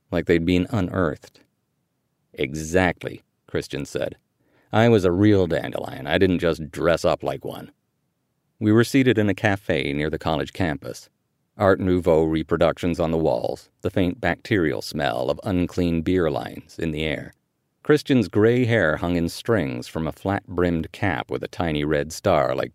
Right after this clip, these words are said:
Chairman Mao's. Every so often the door opened, and he'd check to see who'd entered.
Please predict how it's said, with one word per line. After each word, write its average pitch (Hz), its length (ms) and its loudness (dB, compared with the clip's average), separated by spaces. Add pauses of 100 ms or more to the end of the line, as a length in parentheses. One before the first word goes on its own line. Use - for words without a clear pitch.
(100)
Chairman 71 400 -4
Mao's. 78 460 -6 (640)
Every 95 220 4
so 95 240 4
often 107 320 4
the 98 60 2
door 107 300 6
opened, 76 380 -2 (120)
and 104 140 0
he'd 101 180 2
check - 340 -2
to 95 100 -4
see 80 260 0
who'd 87 200 0
entered. 78 380 -2